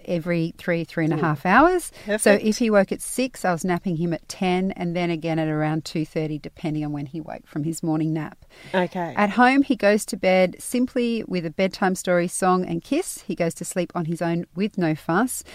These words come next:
Speaker 1: At daycare, three days a week, he also has two naps at around ten and three, and they will put him to sleep, um, will pat him to sleep, sorry, and at night he sleeps through. So is,
Speaker 2: Right.
Speaker 1: how do you, how do you make that nap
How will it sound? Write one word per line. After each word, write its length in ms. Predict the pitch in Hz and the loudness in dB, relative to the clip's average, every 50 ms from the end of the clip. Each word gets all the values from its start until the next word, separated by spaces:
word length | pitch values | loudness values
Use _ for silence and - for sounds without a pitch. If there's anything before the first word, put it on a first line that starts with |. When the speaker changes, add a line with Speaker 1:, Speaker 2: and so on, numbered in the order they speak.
| - - - - | -20 -20 -16 -4
Speaker 1:
At 220 | - 190 185 - _ | -4 -4 -4 -4 _
daycare, 760 | - 202 196 202 214 208 - - 220 196 185 185 185 185 185 - - - - - - - _ _ | 2 4 6 6 4 2 0 0 2 4 4 4 4 2 0 -2 -8 -20 -20 -20 -20 -20 _ _
three 220 | - - 277 277 285 | 0 2 4 6 6
days 240 | 262 220 208 - | 6 4 4 2
a 60 | 190 165 | 0 0
week, 300 | 160 175 165 170 - - | 2 2 2 2 0 -4
he 180 | - - 180 | -4 0 0
also 240 | 170 170 - - 180 | 0 0 0 -2 -2
has 160 | 156 175 170 165 - | 0 0 -2 -4 -6
two 180 | - - 170 | -4 -4 -2
naps 280 | 165 160 156 - - - | -2 -2 -4 -6 -8 -10
at 60 | - | -6
around 280 | 170 165 160 156 156 - | -2 -2 0 -2 -2 -4
ten 380 | - - 180 170 175 175 - - | -4 -2 0 0 0 -2 -4 -4
and 220 | - 185 185 185 - | -2 -2 -2 -2 -4
three, 420 | - - 175 165 156 156 156 165 - - - - - - _ | -6 -4 -2 -2 -2 -2 -4 -6 -10 -14 -20 -20 -20 -8 _
and 140 | 170 170 175 | 0 0 2
they 80 | 170 | 2
will 80 | 170 160 | 0 -2
put 240 | - - 190 - - | -2 -6 -6 -4 0
him 160 | 180 165 156 | 0 0 0
to 140 | - - 156 | -2 -6 -8
sleep, 480 | - - 160 160 156 147 147 - - - - | -8 -6 -6 -4 -4 -4 -4 -8 -10 -10 -6
um, 480 | 175 170 165 160 156 156 151 156 196 196 | -4 -2 0 0 0 0 -2 -2 -4 -6
will 140 | 147 143 - _ | -8 -8 -10 _
pat 220 | - - 175 - | -2 -2 -2 0
him 160 | 143 165 135 135 | 0 -4 -4 -4
to 100 | - 151 | -8 -12
sleep, 280 | - - 160 156 - | -10 -8 -10 -10 -10
sorry, 260 | - - 170 156 156 147 | -8 -6 -4 -4 -2 -2
and 140 | 165 156 | -2 -2
at 100 | 156 - | -2 -2
night 380 | - 170 165 165 160 160 - - | -2 0 0 0 0 -2 -4 -6
he 160 | - 165 151 | -4 -6 -6
sleeps 520 | 151 - - - 156 151 - - - - - | -4 -8 -12 -8 -8 -8 -8 -8 -12 -14 -14
through. 640 | - - - 147 156 156 143 143 - 92 - 139 _ _ - - - - - - - - | -16 -14 -8 -4 -4 -2 -2 -4 -6 -10 -14 -16 _ _ -20 -20 -18 -18 -18 -18 -20 -18
So 340 | - - - 214 202 202 202 208 | -4 6 8 8 8 8 6 2
is, 340 | - 226 226 254 247 233 - - 156 139 147 151 | 2 2 2 2 2 0 -4 -8 -8 -12 -12 -10
Speaker 2:
Right. 100 | - - - - - - - - | -8 -6 -6 -6 -8 -8 -10 -8
Speaker 1:
how 300 | 170 185 220 208 214 220 | -2 4 8 8 8 8
do 80 | 240 | 8
you, 440 | 233 220 220 214 208 170 - - 196 | 6 6 6 4 4 2 0 -6 -2
how 180 | 180 220 208 208 | 2 2 4 4
do 60 | 220 | 4
you 240 | 214 214 185 151 - - _ | 4 2 2 0 -4 -8 _
make 400 | - - 190 185 175 175 170 - | -4 0 4 4 4 4 2 0
that 200 | - 175 156 - | -2 -2 0 0
nap 400 | 165 165 165 165 165 165 160 | 0 0 0 0 -2 -4 -6